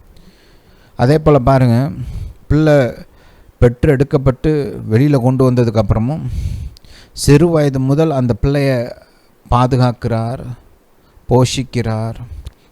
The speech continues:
வழி நடத்துகிறார், ஆதரிக்கிறார். ஏ? ஏசாயா தீர்க்கதரிசியில கர்த்தர் இப்படி சொல்றாரு, "தாயின் கருவில் நீ உருவான அந்த நாள் முதல் நான் தான் உன்னை ஆதரித்தேன்,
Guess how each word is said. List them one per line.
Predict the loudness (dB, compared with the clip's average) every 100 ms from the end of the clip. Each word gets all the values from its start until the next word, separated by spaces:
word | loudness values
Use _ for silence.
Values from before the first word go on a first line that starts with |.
| -6
வழி | 0 2 2
நடத்துகிறார், | 0 -2 -2 -2 -2 -2 -4 -10 -18 -20 -20 -20 -20 _ -4
ஆதரிக்கிறார். | 0 2 2 2 2 0 2 2 0 -6 -14 -18 -18 -20 _ _ _ _ _ -2
ஏ? | -2 -2 -12 _ -20 -16 -4
ஏசாயா | -2 0 -2
தீர்க்கதரிசியில | -2 -4 0 -2 -2 -4 -4
கர்த்தர் | -6 -6 -6
இப்படி | -6 -6 -6
சொல்றாரு, | -6 -6 -8 -10 -20 -20 -20 -20 -20 -20 -20 -20 -20 -20 -20 -20 -20 _ _ _
"தாயின் | -4 -2 -2 -2 -2 -4
கருவில் | 0 0 2 0
நீ | 0 2
உருவான | 2 2 0 -2 -2
அந்த | -2 0
நாள் | 0 0 0
முதல் | 0 -2 0
நான் | 0 0 -2
தான் | -2
உன்னை | -2 -2
ஆதரித்தேன், | -2 0 0 -2 -8 -10